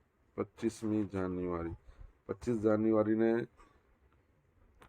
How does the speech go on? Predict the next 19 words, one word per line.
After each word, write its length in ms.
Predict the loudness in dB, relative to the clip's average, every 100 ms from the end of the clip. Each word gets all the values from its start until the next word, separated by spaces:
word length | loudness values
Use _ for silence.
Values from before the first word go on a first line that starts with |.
| _
ભારતમાં 880 | -2 0 0 2 2 2 -2 -10 -2
રાષ્ટ્રીય 440 | 2 2 2 0
પ્રવાસન 480 | 2 4 4 2 0
દિવસ 280 | 2 2 0
પણ 160 | -6
કહેવાય 280 | -4 -2 -4
છે. 160 | -4 -4
ચોથો 320 | -2 0 0
પ્રશ્ન, 420 | -2 -8 -8 -14 -14 _ _ _ _ _ -20 -20 _ _ _ _ _ _ _ _ _ _ _
પચીસમી 500 | -2 0 -4 2 2
જૂને 280 | 4 4 6
કયો 220 | 8 6
દિવસ 360 | 6 2 2 0
મનાવવામાં 340 | 2 2 2
આવે 140 | 2
છે? 200 | 0 -4
સંવિધાન 680 | -6 -2 0 2 0 0 0
હત્યા 320 | -4 -2 -2
દિવસ. 320 | 0 -2 -4